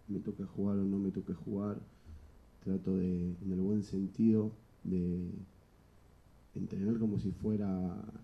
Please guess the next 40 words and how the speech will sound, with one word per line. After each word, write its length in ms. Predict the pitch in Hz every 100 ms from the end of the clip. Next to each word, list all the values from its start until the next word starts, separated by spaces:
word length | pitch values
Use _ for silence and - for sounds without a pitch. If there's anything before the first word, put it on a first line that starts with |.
| - -
eh, 260 | - - - -
el 160 | - -
mejor, 380 | 101 - 120 123
porque 220 | - -
bueno, 260 | 101 98 104
eso 140 | 107 107
me 100 | 95
motiva 760 | 92 90 110 110 101 95 92 - - - - - -
para 140 | -
estar 220 | - 95
bien, 320 | 101 123 123 113
me 100 | 95
motiva 400 | 87 87 101 90
el 60 |
escudo, 460 | 87 - 120 113 98
me 160 | 87
motiva, 640 | 87 85 101 98 92 90 87 - - - - -
eh, 460 | 92 90 - - - -
venir 340 | - 95 95 95
todos 160 | 95
los 80 | 92
días 340 | 92 92 87 98
a, 40 |
a, 920 | 87 - - - - 90 87 90 -
al 80 | 90
predio, 520 | 87 113 113 110 92
ir 100 | 92
al 80 | 92
estadio, 460 | - 107 107 98 90
ver 120 | 92
a 40 |
la 80 | 90
gente, 680 | 92 104 107 104 95 92 87 - - - - -
eh, 180 | 92 87
ver 200 | 98 95
a 40 |
los 200 | 87 87
ídolos 300 | 101 95 92
del 100 | 92
club, 460 | 87 107 110 104 101